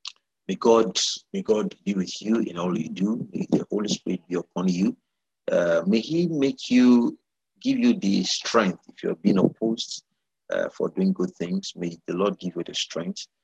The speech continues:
to stay opposition in their eye, in the eyes,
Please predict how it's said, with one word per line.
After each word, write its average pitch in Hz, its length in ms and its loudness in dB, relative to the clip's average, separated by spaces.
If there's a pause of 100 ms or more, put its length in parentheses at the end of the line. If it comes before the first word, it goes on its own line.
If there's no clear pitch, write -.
(340)
to 76 540 -6 (560)
stay - 300 2
opposition 95 640 -2
in 80 120 -4
their 76 240 -4
eye, 76 220 -2
in 87 100 -6
the - 180 -8
eyes, 120 420 -2